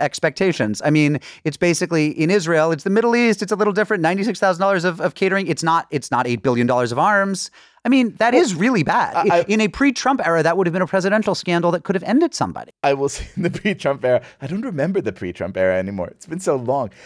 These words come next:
Speaker 2: Uh, I, I will say this. W-, what she is arguing, uh, is that there have been no improprieties because, uh, countries and, and, you know, mansions and, uh, big, uh,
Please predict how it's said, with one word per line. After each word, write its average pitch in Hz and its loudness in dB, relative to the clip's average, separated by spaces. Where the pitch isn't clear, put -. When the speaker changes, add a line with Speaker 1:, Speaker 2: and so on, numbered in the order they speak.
Speaker 2:
Uh, 180 4
I, 175 -2
I - 4
will 208 -2
say 220 -8
this. 127 -4
W-, 123 -12
what 135 -2
she - -4
is 175 2
arguing, 104 -2
uh, 104 2
is 107 -6
that 107 -6
there 107 -2
have 101 -4
been 101 -4
no 95 -4
improprieties 117 -6
because, 92 -8
uh, 87 -2
countries 110 -10
and, 90 -8
and, 87 -10
you 95 -10
know, 87 -6
mansions 82 -8
and, 87 -8
uh, 90 -2
big, 92 -4
uh, 98 -4